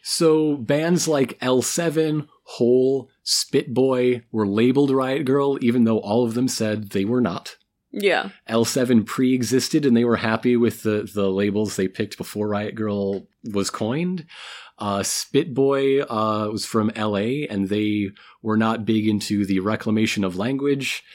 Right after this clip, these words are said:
Speaker 1: Spit Boy was a, an integrated band, and so they were not down with girls to the front, boys to the back. They're like, "Mm, any segregation just, like, doesn't fit with our whole deal."
Speaker 2: Yeah.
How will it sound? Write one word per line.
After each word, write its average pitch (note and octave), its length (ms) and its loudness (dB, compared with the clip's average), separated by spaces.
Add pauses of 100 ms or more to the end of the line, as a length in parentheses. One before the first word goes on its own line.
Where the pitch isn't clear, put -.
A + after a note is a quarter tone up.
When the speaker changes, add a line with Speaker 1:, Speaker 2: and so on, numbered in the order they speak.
(180)
Speaker 1:
Spit - 340 -2
Boy A#2 520 2 (140)
was G#2 420 -2
a, F#2+ 160 -4
an F#2 300 -6
integrated A2+ 640 0
band, C3 540 -2
and G#2 180 -4
so A2+ 240 0
they A#2+ 180 0
were C#3 140 0
not C#3 260 -2
down C3+ 320 -2
with C3+ 280 -2 (160)
girls C#3 300 2
to C#3+ 100 -2
the C#3 80 0
front, C#3+ 320 2
boys C#3+ 220 2
to C#3 100 -4
the C#3 80 0
back. C3 340 -2
They're B2+ 100 -4
like, B2 260 -4
"Mm, F3 600 -6 (140)
any G#3 260 4
segregation D#3+ 840 2
just, B2 260 0
like, A2 260 0
doesn't B2+ 440 0
fit C3 340 -2
with B2 220 0
our A#2+ 180 2
whole B2 220 0
deal." D#3+ 420 0 (160)
Speaker 2:
Yeah. F#3+ 460 2